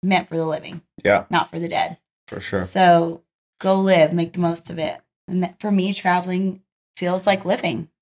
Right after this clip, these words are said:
Speaker 2: Yeah.
Speaker 1: You know?
Speaker 2: So what were those experiences that you had that showed you how short
Speaker 1: So
Speaker 2: life is?
Speaker 1: my first experience was the emotional one of finding out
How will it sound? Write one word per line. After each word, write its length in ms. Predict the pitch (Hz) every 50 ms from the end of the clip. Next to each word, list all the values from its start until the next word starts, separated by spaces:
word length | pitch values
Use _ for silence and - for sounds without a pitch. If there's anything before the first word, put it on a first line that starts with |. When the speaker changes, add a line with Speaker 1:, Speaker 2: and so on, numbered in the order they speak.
| _ -
Speaker 2:
Yeah. 180 | - 104 117
Speaker 1:
You 100 | 190 180
know? 300 | 175 170 165 170 196 196 _ _ _ - -
Speaker 2:
So 140 | - - 117
what 160 | 117 120 117
were 140 | 117 123 127
those 240 | 127 120 113 98 101
experiences 880 | 95 - - - - 95 92 90 85 85 87 - - 92 87 - -
that 180 | - 85 85 85
you 120 | - 90
had 340 | 87 87 80 - - 87 - _ _ _ -
that 240 | - - - -
showed 320 | - - - 104 101 98 92
you 200 | 95 95 92 90
how 160 | 90 92 92
short 440 | 90 - - - 98 95 92 - _ _
Speaker 1:
So 440 | _ - - - 254 247 240 240 233
Speaker 2:
life 140 | 226 180 170
is? 140 | 170 - -
Speaker 1:
my 180 | 220 226 233 233
first 440 | - - 254 262 285 294 - - 285
experience 680 | 254 240 - - - 220 214 214 214 214 214 208 - -
was 400 | 196 190 185 185 180 180 180 - _ _ _ _ _ _ _ _ -
the 220 | - 185 214 202 190
emotional 580 | 185 185 180 175 175 - - 175 170 170 165
one 380 | 156 156 151 156 165 185 202 - _ _ _ -
of 420 | 170 170 165 160 160 160 160 175 _ _ _ _ _ _ _ _ _
finding 460 | - - - 180 170 170 170 165 160 160
out 320 | 151 156 151 147 - -